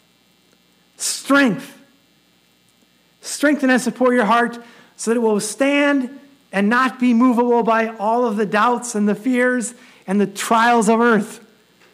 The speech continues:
Instead of feeling agitated or shaken up by experiences of oppression, we're to build up this sense of stability, this inner strengthening that comes from a personal hope in Christ's return.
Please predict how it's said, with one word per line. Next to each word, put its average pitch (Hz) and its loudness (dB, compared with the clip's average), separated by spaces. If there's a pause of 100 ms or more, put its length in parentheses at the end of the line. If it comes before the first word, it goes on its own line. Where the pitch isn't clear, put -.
(720)
Instead 277 2
of 254 2
feeling 220 2
agitated 190 0
or 175 -2
shaken 226 0
up 233 -2 (460)
by 180 -2
experiences 190 0
of 165 -8
oppression, 214 -2 (1900)
we're 180 -4
to 180 -8
build 220 2
up 214 -2
this 185 -2
sense 208 -2
of 180 -2
stability, 165 0 (380)
this 175 -4
inner 233 4
strengthening 226 2
that 185 -2
comes 214 0 (280)
from 180 -2
a 170 0
personal 220 0
hope 185 0 (420)
in 147 -6
Christ's 156 -4
return. 143 -6